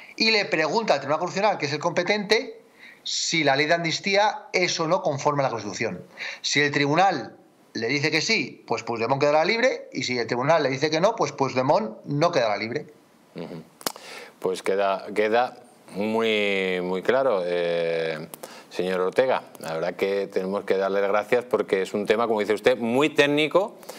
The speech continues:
Speaker 1: Claro,
Speaker 2: eh,
Speaker 1: claro.
Speaker 2: y que solo afecta, digamos, a los procedimientos que ya existen, no a otros procedimientos que se incorporaran.
Speaker 1: Eh, eh, eh, exacto.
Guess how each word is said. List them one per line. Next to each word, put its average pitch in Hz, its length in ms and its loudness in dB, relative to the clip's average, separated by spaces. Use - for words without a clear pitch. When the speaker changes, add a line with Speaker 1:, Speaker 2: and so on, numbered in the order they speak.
Speaker 1:
Claro, 135 260 0
Speaker 2:
eh, 95 1040 0
Speaker 1:
claro. - 160 -6
Speaker 2:
y 120 60 -2
que 120 120 2
solo 123 220 4
afecta, 143 520 4
digamos, 120 320 2
a 139 40 6
los 127 120 2
procedimientos 117 720 2
que 117 120 -2
ya 131 120 4
existen, 135 560 0
no 131 300 0
a 101 180 2
otros 131 380 2
procedimientos 127 540 0
que 131 120 2
se 110 120 0
incorporaran. 87 760 -4
Speaker 1:
Eh, 98 400 -6
eh, - 80 -2
eh, 113 340 -2
exacto. 123 500 0